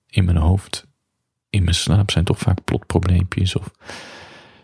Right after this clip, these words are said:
dingetjes waar ik, ja, waar ik even niet zo goed weet hoe ik het moet oplossen. Die zijn dan op de een of andere manier verwerkt in mijn hoofd. Dan kan ik gewoon verder.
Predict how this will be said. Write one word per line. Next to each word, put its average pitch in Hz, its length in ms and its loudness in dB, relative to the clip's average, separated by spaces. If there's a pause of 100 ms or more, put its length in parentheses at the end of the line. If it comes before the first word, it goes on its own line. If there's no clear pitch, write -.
(160)
dingetjes - 480 0
waar - 140 2
ik, 92 140 -2
ja, 87 260 0
waar 92 100 -2
ik 90 100 -2
even - 200 2
niet 101 80 2
zo - 100 -4
goed - 180 -2
weet 90 240 2
hoe - 100 -2
ik - 80 -8
het 82 120 -2
moet 85 160 -2
oplossen. 104 520 0
Die 101 100 0
zijn 117 180 2
dan 110 100 2
op 107 120 -2
de - 100 -2
een 117 120 2
of 107 120 -2
andere 98 200 2
manier 95 140 2
verwerkt 117 480 0
in 98 60 4
mijn 78 120 0
hoofd. 87 140 -2
Dan - 100 -20
kan 151 120 0
ik 127 60 -2
gewoon - 160 -2
verder. 107 440 0